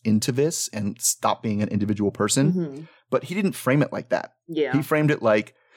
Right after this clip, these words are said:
Speaker 1: "You're supposed to be taking care of me too. Like, you're supposed to be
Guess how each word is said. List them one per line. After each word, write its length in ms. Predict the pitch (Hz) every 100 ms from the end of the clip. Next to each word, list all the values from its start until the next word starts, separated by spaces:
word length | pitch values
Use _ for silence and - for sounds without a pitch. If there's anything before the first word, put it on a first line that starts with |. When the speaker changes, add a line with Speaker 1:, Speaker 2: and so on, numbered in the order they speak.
| _
Speaker 1:
"You're 140 | 127 139
supposed 360 | 160 160 147 127
to 40 |
be 140 | 131
taking 260 | 120 117 117
care 180 | 127 113
of 100 | 101
me 360 | 101 127 170 113
too. 360 | - 160 117 - _ _ _
Like, 160 | 110 120
you're 100 | 127
supposed 300 | - 135 120
to 60 |
be 320 | 113 113 107